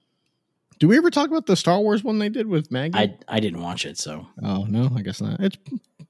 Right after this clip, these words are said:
Speaker 1: it's fun. It's very fun.
Speaker 2: You know,
Speaker 1: So we
Speaker 2: I
Speaker 1: got
Speaker 2: watched
Speaker 1: that.
Speaker 2: some old episodes of Simps-, of The Simpsons this week, and, um, I, this is not an interesting
Speaker 1: Are, are,
Speaker 2: observation.
Speaker 1: like, old episodes, like,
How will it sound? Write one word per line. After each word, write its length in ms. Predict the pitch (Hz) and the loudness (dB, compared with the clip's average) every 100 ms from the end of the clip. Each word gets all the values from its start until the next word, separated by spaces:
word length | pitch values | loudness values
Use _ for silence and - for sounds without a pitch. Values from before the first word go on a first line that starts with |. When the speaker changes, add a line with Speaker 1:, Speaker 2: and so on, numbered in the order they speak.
| - | -16
Speaker 1:
it's 100 | - | -10
fun. 340 | - 214 220 - _ _ _ _ _ _ _ _ _ _ _ _ _ _ | -4 -2 -2 -4 _ _ _ _ _ _ _ _ _ _ _ _ _ _
It's 120 | - - | -20 -4
very 180 | 170 165 | 0 0
fun. 280 | - 110 135 - - | -2 -4 -4 -8 2
Speaker 2:
You 140 | 165 | 6
know, 60 | 180 | 6
Speaker 1:
So 40 | |
we 40 | 170 | 6
Speaker 2:
I 40 | |
Speaker 1:
got 80 | 170 | 4
Speaker 2:
watched 160 | 185 - | 4 4
Speaker 1:
that. 40 | |
Speaker 2:
some 180 | 180 156 | 6 6
old 160 | 147 | 6
episodes 420 | 143 131 - 123 123 | 6 4 4 4 2
of 80 | |
Simps-, 260 | 110 117 113 | 0 0 0
of 140 | - | -2
The 60 | 104 | -2
Simpsons 420 | - 117 131 131 | 0 0 2 2
this 160 | 131 - | 0 0
week, 300 | 143 143 - - - - _ - | 0 -2 -10 -20 -20 -20 _ -6
and, 520 | 123 110 107 104 104 | 0 2 2 0 -2
um, 460 | 98 98 95 95 90 - | -2 -2 -2 -2 -4 0
I, 140 | 120 | 0
this 240 | 123 151 | 2 2
is 120 | 160 135 | 4 4
not 300 | 113 113 113 | 2 2 0
an 120 | 110 | -4
interesting 460 | 104 110 127 - | -4 -4 0 2
Speaker 1:
Are, 60 | 107 | 4
are, 40 | |
Speaker 2:
observation. 520 | 185 - 165 156 143 143 | 6 8 8 8 4 4
Speaker 1:
like, 180 | 170 143 | 4 4
old 240 | 156 165 | 6 6
episodes, 400 | 175 147 160 147 | 6 6 4 4
like, 340 | 151 131 113 | 4 2 2